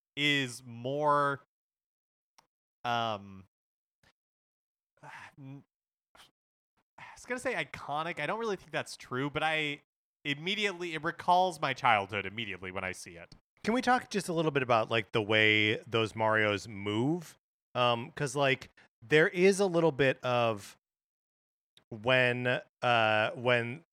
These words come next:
Speaker 2: Mario U S A is moving around, the way his little, like, feet kind of, like,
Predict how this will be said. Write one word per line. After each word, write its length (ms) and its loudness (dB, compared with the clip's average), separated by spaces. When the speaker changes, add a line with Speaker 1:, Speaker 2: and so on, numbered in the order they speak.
Speaker 2:
Mario 340 2
U 220 2
S 140 -2
A 240 4
is 140 -4
moving 260 -4
around, 480 0
the 80 -2
way 140 4
his 160 2
little, 180 0
like, 200 2
feet 300 -12
kind 240 0
of, 120 -4
like, 320 -2